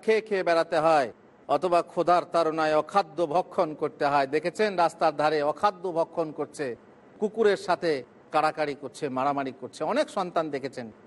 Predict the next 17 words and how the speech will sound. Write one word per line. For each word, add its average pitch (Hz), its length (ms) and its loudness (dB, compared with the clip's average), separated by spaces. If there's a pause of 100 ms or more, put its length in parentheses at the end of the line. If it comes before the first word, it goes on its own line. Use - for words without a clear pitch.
(220)
অথবা 220 300 4
দুঃখের 240 420 2
জ্বালায় 233 340 4
উজ্জ্বল 226 420 0
দিলেও 240 320 4
অন্ধকার 247 520 2
দেখে, 196 560 0 (320)
অথবা 190 340 2 (100)
কষ্টে 226 500 0
তাদের 190 400 2
দু 233 180 0
চক্ষে 226 460 0
ঝর্ণার 202 440 0
ন্যায় 190 300 0
অশ্রুধারা 208 640 0
প্রবাহিত 190 460 2
হয়, 165 400 4